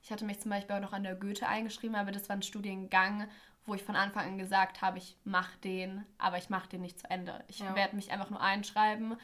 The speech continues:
Speaker 1: aber es interessiert mich nicht. Und das Einzige, was mich halt noch interessiert hatte, war der Studiengang, den ich halt jetzt studiere.
Speaker 2: Mhm.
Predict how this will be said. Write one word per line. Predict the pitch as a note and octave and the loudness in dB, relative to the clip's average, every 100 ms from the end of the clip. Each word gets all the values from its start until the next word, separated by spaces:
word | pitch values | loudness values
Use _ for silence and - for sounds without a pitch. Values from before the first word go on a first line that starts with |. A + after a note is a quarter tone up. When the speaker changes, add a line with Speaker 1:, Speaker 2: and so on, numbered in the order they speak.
| - - - - | -16 -20 -20 6
Speaker 1:
aber | G3 G3 | 6 8
es | G3 | 2
interessiert | G3+ G3+ - G#3+ | -4 -6 -4 -4
mich | F3 - | -4 -4
nicht. | G3 A#3 - - - - | -4 -4 -10 -20 -20 -6
Und | - G#3+ | -4 -2
das | G3+ - | -6 6
Einzige, | G3+ A#3 A#3 G#3+ G#3 G3 G3 F#3+ - _ _ - | 6 6 0 -4 2 4 4 2 -2 _ _ -2
was | F3+ E3+ | -2 -2
mich | F#3+ F#3 | -4 -4
halt | F3+ | -6
noch | F3+ | -6
interessiert | F#3 F#3 - F#3 G3 | -10 -10 -10 -10 -6
hatte, | G3 G3+ | -6 -2
war | F#3+ F3+ | -2 -2
der | F#3 | -6
Studiengang, | - F#3+ F#3+ F#3+ G3 | -8 -8 -4 -4 -4
den | F#3+ | -8
ich | G3 | -8
halt | A3 G#3 | -10 -6
jetzt | A3 A3+ - | -6 -6 -14
studiere. | - F3+ F3 F#3 G3+ D#4+ | -12 -10 -6 -2 -2 -2
Speaker 2:
Mhm. | G#3 F#3 G3 | -6 -6 -6